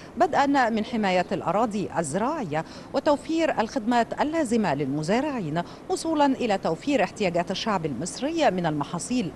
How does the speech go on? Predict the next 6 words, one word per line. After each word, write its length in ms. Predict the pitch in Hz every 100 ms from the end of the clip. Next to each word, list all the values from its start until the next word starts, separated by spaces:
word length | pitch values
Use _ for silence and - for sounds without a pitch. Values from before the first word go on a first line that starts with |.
| -
الزراعية 680 | 240 294 247 226 202 135 220
المتنوعة 760 | 269 311 285 269 247 233 233 - - -
بما 200 | 247 175
يحقق 640 | 117 - - - 175 -
الأمن 400 | 147 - 165 151 -
الغذائي 640 | 180 147 147 131 135 120